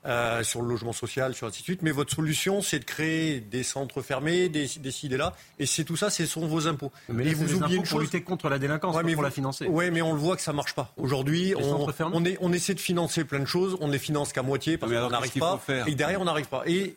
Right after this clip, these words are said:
Speaker 3: Qu'est-ce qu'il faut
Speaker 1: y a,
Speaker 3: faire,
Speaker 1: y a,
Speaker 3: alors ?
Speaker 1: Monsieur Tardif a raison. C'est que derrière, si on n'arrive pas, parce que tout ça, j'entends ce que vous dites, hein, pourquoi pas. Mais si on n'arrive pas à responsabiliser les parents,
Speaker 2: Bien
Speaker 1: et
Speaker 2: sûr.
Speaker 1: dans, et dans votre bouche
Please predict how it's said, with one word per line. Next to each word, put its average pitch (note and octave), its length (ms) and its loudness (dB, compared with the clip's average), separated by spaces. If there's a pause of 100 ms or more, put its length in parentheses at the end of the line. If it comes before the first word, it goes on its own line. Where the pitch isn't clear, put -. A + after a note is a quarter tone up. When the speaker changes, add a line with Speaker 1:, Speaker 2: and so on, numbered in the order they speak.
Speaker 3:
Qu'est-ce C#3+ 180 0
qu'il D#3 80 0
faut D#3 140 0
Speaker 1:
y - 20 2
a, D#3+ 60 0
Speaker 3:
faire, E3+ 100 0
Speaker 1:
y F3 40 4
a, - 20 2
Speaker 3:
alors ? F#3 100 -2
Speaker 1:
Monsieur F3+ 240 0
Tardif E3+ 380 -2
a B2 40 0
raison. D3 380 0 (400)
C'est - 220 0
que D#3+ 240 0
derrière, D3 420 0
si - 260 -2
on D#3 60 0
n'arrive D#3 400 0
pas, D#3 400 -2
parce - 140 -8
que B2 80 -14
tout E3+ 100 -6
ça, A3 200 -2 (520)
j'entends B2+ 400 -4
ce - 80 -6
que D3+ 80 -2
vous C3+ 140 -2
dites, F#3+ 160 -2
hein, E3 200 0 (220)
pourquoi C3+ 240 -2
pas. G3 140 0 (680)
Mais D#3 140 2
si - 140 0
on G3 80 2
n'arrive F3+ 240 0
pas F3 120 2
à C#3+ 40 2
responsabiliser D#3 840 0
les C#3+ 100 2
parents, C3+ 340 -2
Speaker 2:
Bien A2 60 -4
Speaker 1:
et A#2+ 100 -2
Speaker 2:
sûr. C#3 80 2
Speaker 1:
dans, D#3+ 140 0
et F3+ 100 2
dans E3 120 2
votre E3 200 2
bouche E3+ 260 0